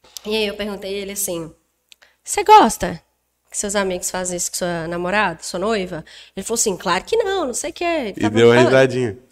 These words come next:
Speaker 1: Ai, mas ele tava de máscara.
Speaker 2: Ah, tá.
Speaker 1: E aí eu perguntei ele três vezes. E aí ele falou assim,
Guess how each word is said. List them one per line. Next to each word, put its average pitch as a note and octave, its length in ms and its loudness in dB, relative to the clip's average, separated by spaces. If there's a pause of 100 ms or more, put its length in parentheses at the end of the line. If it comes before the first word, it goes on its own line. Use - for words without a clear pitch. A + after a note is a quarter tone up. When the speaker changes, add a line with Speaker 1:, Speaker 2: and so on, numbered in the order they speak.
(240)
Speaker 1:
Ai, G#3 360 -4
mas G3+ 100 -14
ele A3 100 -14
tava A#3 160 -10
de B3 100 -10
máscara. G#3 440 -2
Speaker 2:
Ah, G3+ 40 -6
tá. E2+ 240 -12 (600)
Speaker 1:
E B3+ 120 6
aí A#3+ 420 6
eu A3+ 160 -2
perguntei A#3 340 -4
ele A3 100 -8
três F4 280 -6
vezes. G3 560 -6 (480)
E A3+ 120 -2
aí G#3+ 120 2
ele A3 200 0
falou A3 220 -4
assim, G#3 500 -2